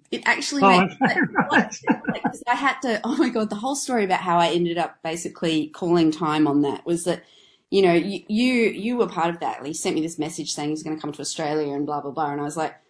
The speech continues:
Speaker 1: "Oh, mm, yeah, okay." Um, but you realise, yeah, you were great. You were actually so great 'cause I'm, I'm very gullible.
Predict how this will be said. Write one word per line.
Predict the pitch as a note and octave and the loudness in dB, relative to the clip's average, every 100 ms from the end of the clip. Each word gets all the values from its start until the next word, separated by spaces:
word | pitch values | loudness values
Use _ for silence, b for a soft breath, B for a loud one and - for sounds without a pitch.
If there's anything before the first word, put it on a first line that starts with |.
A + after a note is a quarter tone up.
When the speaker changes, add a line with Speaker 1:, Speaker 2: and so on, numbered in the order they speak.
| _ - | _ -6
Speaker 1:
"Oh, | G#3+ G#3+ G#3+ G#3+ - - | 0 2 2 0 -12 -12
mm, | C4 A3 A3+ A#3+ - _ _ _ - | -6 -2 -2 -4 -10 _ _ _ -6
yeah, | G4 A#3 E4+ - - | -2 -2 -4 -8 -8
okay." | G#4+ G3 F#3 F#4+ - _ - | -2 0 0 -2 -10 _ -4
Um, | A3 A3+ - - | -2 -2 -6 -4
but | G3 F3+ - | -2 -2 -6
you | A3 | -2
realise, | A3 A3+ F3 E3 - - _ _ _ _ _ _ | 0 2 2 0 -4 -12 _ _ _ _ _ _
yeah, | B3+ | 0
you | - A3 F4+ | 4 6 6
were | F#4+ | 4
great. | - E3 G#3+ - | 2 4 4 4
You | G#3 | 2
were | C#4 | 2
actually | A3 - - | 0 -2 -6
so | A3+ | -6
great | G3+ E3+ | -2 -2
'cause | A3 C4 | -2 0
I'm, | C#4+ D#4 - _ _ - | 4 4 2 _ _ -4
I'm | D#4 F#4 | 0 0
very | A3 G#3 A3 | 0 0 0
gullible. | - D#3+ F3 F3 B2+ G2 | -2 -4 -4 -4 -8 -14